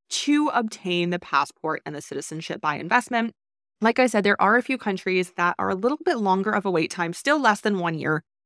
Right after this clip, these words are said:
but a little bit longer of a wait time currently, but this can always change. If you are interested in one or two of these countries in particular for investment, feel free to reach out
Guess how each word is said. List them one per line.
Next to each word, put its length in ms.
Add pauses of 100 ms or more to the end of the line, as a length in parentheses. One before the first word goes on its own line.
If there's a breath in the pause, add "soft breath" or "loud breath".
but 100
a 60
little 220
bit 120
longer 420
of 180
a 100
wait 240
time 300
currently, 600 (280 loud breath)
but 280
this 200
can 320
always 340
change. 460
If 100
you 180
are 240
interested 540
in 320
one 160
or 140
two 180
of 60
these 180
countries 460 (100)
in 180
particular 840
for 360
investment, 680 (340)
feel 120
free 240
to 160
reach 180
out 240